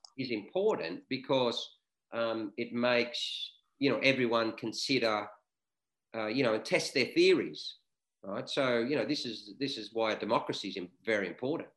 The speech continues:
You know, you saw the Belarusian, uh, I'm not sure if she was a gymnast, but, um, basically, you know, said something about her coach or, or the environment in Bela-,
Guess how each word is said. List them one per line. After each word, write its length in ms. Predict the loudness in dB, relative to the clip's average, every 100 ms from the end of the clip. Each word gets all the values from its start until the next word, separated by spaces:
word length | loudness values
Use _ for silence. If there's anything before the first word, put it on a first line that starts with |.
| -6
You 100 | -4
know, 80 |
you 160 | -2 -4
saw 400 | 0 2 2 0 -6 _
the 60 | 2
Belarusian, 920 | 4 6 6 4 2 2 2 0 -4 -10 _ _ _ -6
uh, 460 | -2 -2 -2 -4 -8 -18 -20 _ _ _ 0
I'm 80 |
not 100 | 0
sure 140 | 2 -2
if 40 |
she 120 | -2
was 100 | -6
a 60 | -6
gymnast, 540 | -2 -2 0 -2 -6 -2
but, 200 | -4 -4 -18 _ -6
um, 600 | -2 -2 -2 -4 -6 -6 0
basically, 1080 | 2 2 -2 -4 0 2 4 2 0 -4 -10 -20 -18 -8
you 120 | -6
know, 160 | -6
said 240 | -2 0 2
something 200 | 4 4
about 200 | 4 4
her 160 | 2
coach 420 | 2 4 4 2 -2
or, 440 | -2 -2 -4 -4
or 100 | -4
the 100 | 0
environment 720 | 0 2 4 6 6 2 0 -2
in 160 | -4 2
Bela-, 300 | 2 2